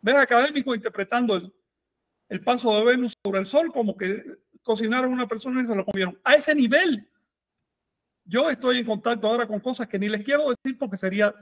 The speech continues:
tendría que mostrar pruebas, ¿no? Pero leyendo traducciones de textos sagrados de Nahua que, que, que no son traducciones, son simplemente inventos.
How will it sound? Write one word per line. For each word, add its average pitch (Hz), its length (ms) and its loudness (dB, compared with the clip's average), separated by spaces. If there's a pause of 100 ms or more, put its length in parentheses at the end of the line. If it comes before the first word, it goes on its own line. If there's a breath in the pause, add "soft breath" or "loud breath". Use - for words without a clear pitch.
(300 soft breath)
tendría 208 260 0
que 208 120 -6 (160)
mostrar 202 440 0
pruebas, 214 320 0
¿no? 226 160 -6 (300)
Pero 208 200 0
leyendo 247 460 -2
traducciones 214 600 0
de 165 100 -6
textos 233 320 -4
sagrados 208 320 2
de 202 80 0
Nahua 226 300 0
que, - 260 -6 (680)
que, 180 240 -16
que 170 100 -14
no 180 100 -10
son 285 200 -4
traducciones, 302 640 -4
son 220 240 -4
simplemente 277 400 -4
inventos. - 580 -2